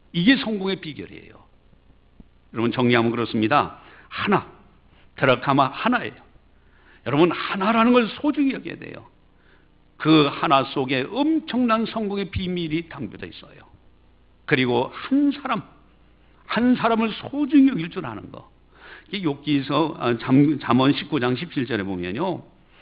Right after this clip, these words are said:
가난한 자를 불쌍히 여기는 사람은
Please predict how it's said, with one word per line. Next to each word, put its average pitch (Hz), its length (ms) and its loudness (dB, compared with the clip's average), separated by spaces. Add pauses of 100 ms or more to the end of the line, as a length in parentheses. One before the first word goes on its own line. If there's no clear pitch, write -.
(420)
가난한 147 840 -2
자를 170 360 -4
불쌍히 135 680 -2
여기는 117 340 0
사람은 113 600 0